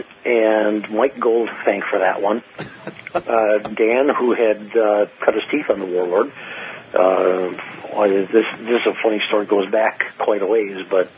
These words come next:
uh, when I was just getting started out in New York, um, I got a fan letter from a fourteen-year-old boy asking me for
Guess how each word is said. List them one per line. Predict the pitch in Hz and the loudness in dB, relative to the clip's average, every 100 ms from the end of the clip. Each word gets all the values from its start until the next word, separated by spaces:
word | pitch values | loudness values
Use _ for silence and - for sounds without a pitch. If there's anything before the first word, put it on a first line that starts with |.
| - | -2
uh, | 104 95 95 92 | 0 2 2 0
when | 92 98 | -2 -2
I | 101 | 0
was | 95 95 85 - - - - - - - | 0 -2 -6 -12 -20 -20 -20 -18 -14 -2
just | 113 - | -2 -2
getting | 98 95 | -4 -4
started | - 104 95 95 | 2 2 4 2
out | 92 | 2
in | 92 | 0
New | 90 | -4
York, | 87 90 95 - - - - - - - - | 2 4 4 0 -14 -12 -12 -10 -12 -10 -2
um, | 90 87 87 87 - - - - - | 0 0 -4 -10 -16 -20 -20 -20 -8
I | - | 0
got | 107 98 | 2 2
a | 104 | 2
fan | 160 165 131 | 2 2 2
letter | 95 113 - - | 2 0 -2 -4
from | - 101 | -2 -2
a | - | 0
fourteen-year-old | 110 - 110 101 95 92 95 | -2 0 -4 0 0 0 -2
boy | 95 87 95 131 - - | -2 0 0 -2 -6 -8
asking | 98 95 - 101 95 | -2 -2 -2 -4 -4
me | 98 101 101 - | -4 -4 -4 -2
for | 104 | 0